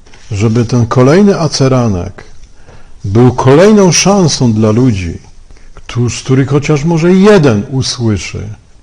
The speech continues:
o Słowie Bożym i przejmie się tym Słowem i zacznie temu żywemu Bogu, o którym to Słowo mówi, służyć.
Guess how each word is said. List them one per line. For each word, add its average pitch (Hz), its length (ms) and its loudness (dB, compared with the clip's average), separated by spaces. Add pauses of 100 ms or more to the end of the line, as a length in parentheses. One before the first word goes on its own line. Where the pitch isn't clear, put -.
(220)
o 101 80 -8
Słowie 127 500 0
Bożym 101 500 -4 (240)
i 104 240 -4 (480)
przejmie 156 720 2
się 104 140 -6
tym 92 220 -6
Słowem 90 680 -10 (580)
i 120 200 0
zacznie 110 800 0
temu 101 480 -6 (440)
żywemu 107 580 2
Bogu, 147 440 4
o 135 60 -2
którym 135 320 -2
to 120 140 -6
Słowo 117 400 -6
mówi, 107 320 -4
służyć. 113 800 -8